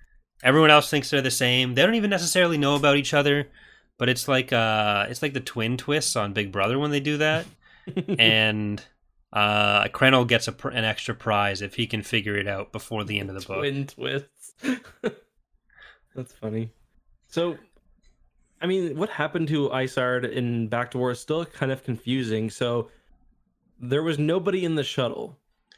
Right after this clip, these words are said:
Speaker 1: I guess.
Speaker 2: There was a,
Speaker 1: And
Speaker 2: I think it was a pilot in the shuttle, and she was, like,
Speaker 1: Yeah.
Speaker 2: either a pilot or it might have even been droid controlled, I forget. Uh, but she was,
Speaker 1: That
Speaker 2: like,
Speaker 1: was r-,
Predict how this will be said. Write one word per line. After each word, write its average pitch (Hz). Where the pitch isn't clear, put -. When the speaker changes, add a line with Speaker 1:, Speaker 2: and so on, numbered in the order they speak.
Speaker 1:
I 113
guess. -
Speaker 2:
There 143
was 143
a, 135
Speaker 1:
And 120
Speaker 2:
I 131
think 202
it 247
was 185
a 160
pilot 143
in 120
the 107
shuttle, 101
and 104
she 139
was, 135
like, 117
Speaker 1:
Yeah. 78
Speaker 2:
either 139
a 135
pilot 151
or 135
it 131
might 120
have 123
even 113
been 101
droid 98
controlled, 98
I 92
forget. 98
Uh, 104
but 104
she -
was, 156
Speaker 1:
That 147
Speaker 2:
like, 139
Speaker 1:
was 123
r-, 120